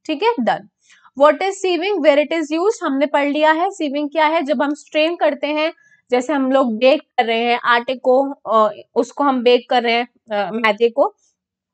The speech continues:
तो उसमें से फिल्टर आउट हो जाता है, वो उसको हम सीविंग कहते हैं, ठीक है। पूरा वहां पे आपको लिखा हुआ है, वहां पे आपको, अ, जो आपके मेरे नोट्स हैं आपको उसमें से आंसर मिल जाएगा।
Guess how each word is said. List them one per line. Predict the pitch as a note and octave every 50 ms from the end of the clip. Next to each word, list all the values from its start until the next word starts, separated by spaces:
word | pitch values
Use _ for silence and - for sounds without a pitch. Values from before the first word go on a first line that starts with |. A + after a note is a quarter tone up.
| _ _ - - _ - -
तो | B3+ B3+
उसमें | C4+ C#4 C#4
से | - F4+ F4
फिल्टर | - D4+ C#4 C#4 C#4+ C#4+
आउट | C#4 C#4 C#4 C4+ E4+
हो | C#4+
जाता | B3 C4+ C4 B3+ B3 C#4
है, | D4 G4+ G4 - _ _ _ _ _ _ _ _ -
वो | A#3 C4+ D4
उसको | B3+ C#4+ C#4 - - - D4
हम | D#4 E4+ G#4
सीविंग | - - D4 C4 A3 A3 G#3 G3+
कहते | - - - - -
हैं, | D#3+ - _ _ _ _ _ _ _
ठीक | D4+ D4 D4 -
है। | A4 A4 - _ _ _ _ _ _ _ _ _ _ _ -
पूरा | C#4+ C#4+ D4 C#4+
वहां | D4 D#4 C#4 B3+
पे | C4 C#4+ C4+
आपको | C4 B3+ - - D#4+ F4+ F#4
लिखा | C#4+ C4 C4+ - - A#3
हुआ | G#3 F#3+ -
है, | - -
वहां | A3 B3+ A3+ A3
पे | - - B3
आपको, | A#3 A3 - _ - D4 D4+
अ, | D#4 - - A#3 A#3+
जो | A#3 A3 A#3 B3+
आपके | A#3+ A3+ A3 - _ - C#4 D4 D4+ C#4+ - _ _ _ _ A3+
मेरे | A#3 A#3+ A#3+ B3+ B3+
नोट्स | B3 B3 B3+ C#4+ C#4+ C#4+ - -
हैं | D#4+ - C5
आपको | F#4 C#4 C4 - _ - C4+
उसमें | C4+ C4+ - C#4 C4+
से | C4+ D4 C#4
आंसर | A#3 G#3+ - - C4
मिल | B3 G#3+ F#3+
जाएगा। | F#3+ G3+ F3 E3 E3+ - F#3